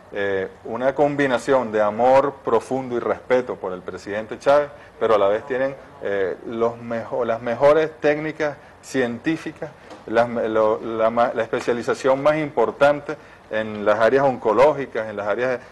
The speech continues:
intensivistas, en el, su momento, cuando fue necesario, en todos los ámbitos, cirujanos de primer orden, eh, para poder tratar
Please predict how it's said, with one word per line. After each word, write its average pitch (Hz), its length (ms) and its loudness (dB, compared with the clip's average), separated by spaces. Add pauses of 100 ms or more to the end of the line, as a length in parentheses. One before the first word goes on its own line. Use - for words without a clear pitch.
(100)
intensivistas, 113 920 -6
en 107 80 -12
el, 98 100 -12
su - 120 -12
momento, 117 440 -4
cuando 101 220 -4
fue 101 180 -6
necesario, 123 640 2 (320)
en 104 280 -6
todos 151 260 6
los 147 100 6
ámbitos, 156 480 0 (200)
cirujanos 117 720 0
de 110 80 -6
primer 98 320 -6
orden, 123 340 4 (400)
eh, 101 260 -4
para 110 240 4
poder 110 220 2
tratar 123 520 2